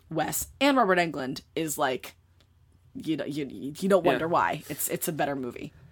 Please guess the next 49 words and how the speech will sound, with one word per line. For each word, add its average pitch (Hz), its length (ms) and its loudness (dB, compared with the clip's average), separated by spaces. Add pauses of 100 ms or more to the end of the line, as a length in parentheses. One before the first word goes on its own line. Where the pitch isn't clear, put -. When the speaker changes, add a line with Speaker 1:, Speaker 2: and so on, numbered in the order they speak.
(180)
Speaker 2:
So 175 160 8
whether, 240 460 8
whether 214 220 8
New 208 100 6
Nightmare 175 300 6
is 165 80 2
the 160 80 -4
best 160 240 2
or - 20 -4
the 147 80 2
original 143 260 2
is 135 60 -4
the 143 80 -2
best, 131 420 -2
uh, 135 340 0 (120)
I, 117 240 -8 (400)
again, 113 260 -10
I 143 60 -14
think 139 180 -2
it's 139 140 -2
New 135 60 2
Nightmare. 131 400 -2 (420)
Um, 135 460 4 (100)
as 147 160 2
much 208 180 6
as 202 120 -2
we 202 100 8
love 185 720 6
Wes 156 220 2
Craven's 135 320 2
New 139 100 4
Nightmare, 131 420 2 (280)
it 170 100 6
is 160 220 6
by 151 260 6
far 151 540 6
the 175 120 2
lowest 151 360 2
grossing 160 560 2
movie 160 340 2
in 151 100 0
the 147 220 4
Nightmare 143 220 2
on 147 60 4
Elm 147 100 2
Street 151 160 -2
franchise. 185 440 2
Speaker 1:
That's 240 220 -6
weird. 175 400 -6